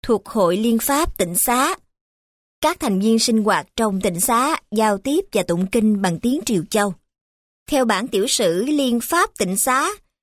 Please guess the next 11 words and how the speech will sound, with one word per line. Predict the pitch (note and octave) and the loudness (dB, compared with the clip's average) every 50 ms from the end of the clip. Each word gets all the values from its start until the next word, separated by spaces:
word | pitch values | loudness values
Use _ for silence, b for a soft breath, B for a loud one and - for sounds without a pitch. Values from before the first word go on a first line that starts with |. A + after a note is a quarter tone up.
| _ - | _ -6
Sa | - - B3 A#3 A#3 | -2 0 0 0 0
Di | G#3+ G#3+ A3 A3 | 0 0 0 2
Ni | G#3+ A3 A3 A3 G#3+ G3+ | 4 4 2 2 0 -2
Thích | - F4 G4 - - | -2 -4 -4 -4 -2
Hoành | F3+ G3 F#3+ F3+ F3 F3 F3+ G3 | 0 0 0 0 0 0 2 2
Minh | A3+ A#3 A#3 A3 - - | 4 4 4 2 0 -2
làm | - F#3+ F#3 E3+ E3 | -4 -2 -2 -2 -2
trụ | - F3+ F3 F#3+ F#3+ | -2 0 0 0 0
trì | - G#3 F#3 F3 | 0 0 0 0
đầu | E3+ F3+ F3 F3 E3+ E3 | 0 0 0 0 0 0
tiên | - - B3 B3+ B3+ A#3+ | -2 0 0 2 2 2